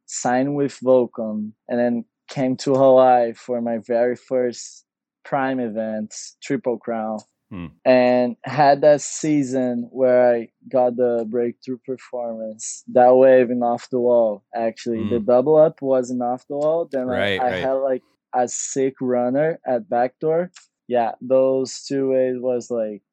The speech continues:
Speaker 1: <sighs> crazy stuff that happened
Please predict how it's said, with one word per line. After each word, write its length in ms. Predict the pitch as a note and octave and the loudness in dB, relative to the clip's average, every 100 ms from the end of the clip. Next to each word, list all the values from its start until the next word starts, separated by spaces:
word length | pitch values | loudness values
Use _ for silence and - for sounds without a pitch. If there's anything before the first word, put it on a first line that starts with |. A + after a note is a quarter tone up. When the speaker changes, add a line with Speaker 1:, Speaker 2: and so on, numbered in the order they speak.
| _ | _
Speaker 1:
<sighs> 720 | - - - - _ _ - | -18 -16 -18 -20 _ _ -8
crazy 420 | C#3 C3+ C3 A2+ | 0 2 0 -2
stuff 520 | A2+ - C3 B2+ A#2 - | -10 -4 2 2 0 -4
that 160 | A#2 | -8
happened 560 | B2 A#2+ - B2+ B2+ | -2 -4 -4 -6 -6